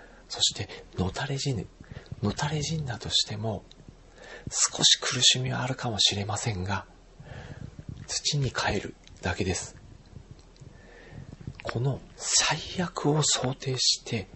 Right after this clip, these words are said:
考えてみると、実は自分が思ってたよりも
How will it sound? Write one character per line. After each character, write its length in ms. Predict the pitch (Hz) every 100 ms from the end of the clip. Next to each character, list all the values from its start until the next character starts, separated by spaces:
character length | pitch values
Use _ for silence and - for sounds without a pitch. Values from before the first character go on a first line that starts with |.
| - - - - - - - - - -
考 240 | - 117 117
え 100 | 110
て 120 | -
み 80 | 80
る 140 | 71 - - - - -
と、 220 | 120 - - - - - -
実 500 | 143 170 - - -
は 200 | 160 156
自 280 | - 110 151
分 160 | 180
が 240 | 202 - 113
思 220 | 143 302
っ 20 |
て 240 | - -
た 180 | - 92
よ 120 | 87
り 140 | 90 92
も 260 | 131 113